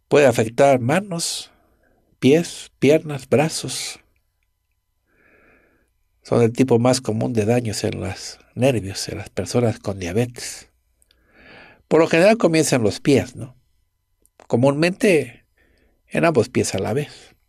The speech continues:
Hay dolor, mayor sensibilidad, en especial por la noche. Adormecimiento. Hay debilidad.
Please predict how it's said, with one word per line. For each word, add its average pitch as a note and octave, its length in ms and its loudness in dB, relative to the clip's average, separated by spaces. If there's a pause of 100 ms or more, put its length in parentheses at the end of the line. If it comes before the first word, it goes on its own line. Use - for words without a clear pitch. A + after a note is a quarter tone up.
(1500)
Hay B2+ 200 2
dolor, C3+ 400 4 (1000)
mayor A#2+ 320 4
sensibilidad, A#2+ 600 4
en C3+ 80 -4
especial A#2 500 0
por A#2+ 160 2
la F#2+ 120 -4
noche. C3 540 -4 (1700)
Adormecimiento. A2+ 1040 0 (1040)
Hay G#2 140 0
debilidad. A#2 600 4